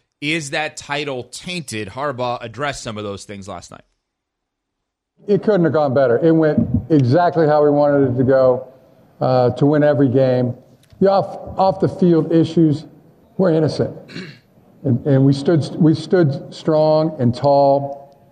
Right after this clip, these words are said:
Speaker 2: 'cause we knew we were innocent. And I just like to point that out. And these guys, these guys are innocent. Yeah. Overcome that. It wasn't that hard 'cause we, we knew we were innocent.
Speaker 1: I mean, he's not wrong. The players are probably innocent.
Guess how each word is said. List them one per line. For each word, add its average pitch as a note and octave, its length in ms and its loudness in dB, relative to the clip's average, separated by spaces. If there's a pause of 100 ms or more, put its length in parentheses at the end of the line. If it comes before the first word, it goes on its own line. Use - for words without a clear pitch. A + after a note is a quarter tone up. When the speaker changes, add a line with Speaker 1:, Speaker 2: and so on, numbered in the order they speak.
(140)
Speaker 2:
'cause D#3 120 2
we D#3+ 120 4
knew D#3+ 120 2
we C#3 60 4
were A#2+ 140 2
innocent. A2 340 -4 (640)
And C3 440 2 (840)
I F3 60 2
just B2 120 0
like C3 140 0
to B2+ 80 -2
point B2 260 0
that A#2+ 180 2
out. A#2+ 280 0
And C#3 120 4
these E3+ 160 2
guys, D3 480 0 (480)
these C#3 140 -4
guys D3 300 0
are C#3+ 100 2
innocent. C#3 500 -2 (440)
Yeah. G2 260 -2 (260)
Overcome D3 500 2
that. F3 260 0 (580)
It - 500 -20
wasn't F#3 260 2
that F3+ 120 2
hard F3 300 0
'cause C3+ 100 0
we, D3 260 2 (880)
we D3 80 2
knew F3+ 120 4
we F#3 100 2
were F#3+ 120 4
innocent. - 460 -2 (800)
Speaker 1:
I D4+ 80 -6
mean, G#3 120 -4
he's A#2+ 100 -10
not D#3+ 200 -8
wrong. C#3+ 300 -6
The G#2+ 80 -10
players C#3+ 380 -8
are G#2 40 -12
probably F2+ 360 -10
innocent. F#2 360 -18